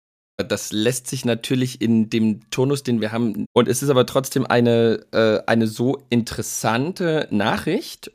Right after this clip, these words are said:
und eine, äh, ein toller Anschluss an das, was wir in der letzten Folge zur Gottesmutter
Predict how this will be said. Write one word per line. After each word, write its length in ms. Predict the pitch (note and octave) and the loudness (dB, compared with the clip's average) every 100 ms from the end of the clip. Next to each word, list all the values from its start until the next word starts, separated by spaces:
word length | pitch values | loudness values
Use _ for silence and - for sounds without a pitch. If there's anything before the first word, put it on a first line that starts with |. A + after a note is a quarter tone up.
| _ | _
und 480 | E3 F#3+ B3+ - - _ - | 2 4 2 -4 -18 _ -4
eine, 760 | C3+ C3+ C3+ C3 C3 B2+ B2 - | -2 0 0 2 2 2 -2 -2
äh, 400 | A#2 A2 G2 F#2 | -2 0 -2 -4
ein 260 | A2+ A2+ - | -4 -4 0
toller 520 | D3 D#3 D#3 D3+ - | 2 2 0 -4 -2
Anschluss 440 | C3 - D3 C#3 | -2 -2 -4 -4
an 140 | A#2 A#2 | -2 -2
das, 200 | B2+ C3 | -2 -4
was 180 | A#2+ | -4
wir 60 | A2+ | -2
in 60 | G#2+ | -2
der 100 | G#2 | -2
letzten 300 | G#2+ - A2 | -4 -6 -4
Folge 380 | A#2+ A2+ A2+ | 0 0 0
zur 400 | A2+ A#2 G2+ G2+ | -4 -2 0 -2
Gottesmutter 680 | G#2 B2 C3 - A#2 C3 F3 | 0 0 0 -2 2 2 2